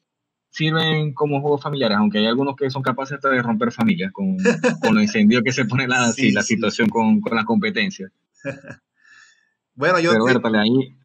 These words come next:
Speaker 1: ¿cuál opinas que va a ganar ahí en ese, en esa categoría?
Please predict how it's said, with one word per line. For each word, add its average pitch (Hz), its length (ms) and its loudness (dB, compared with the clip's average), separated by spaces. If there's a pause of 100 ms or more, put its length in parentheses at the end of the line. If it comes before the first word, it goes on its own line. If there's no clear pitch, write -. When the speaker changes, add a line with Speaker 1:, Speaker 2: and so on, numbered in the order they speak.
(300)
Speaker 1:
¿cuál 156 200 -2
opinas 165 280 0
que 170 100 0
va 160 80 2
a 160 40 4
ganar 156 220 2
ahí 156 200 0
en 156 120 -2
ese, 131 200 -4
en 120 200 -8
esa 120 160 -4
categoría? 127 540 -2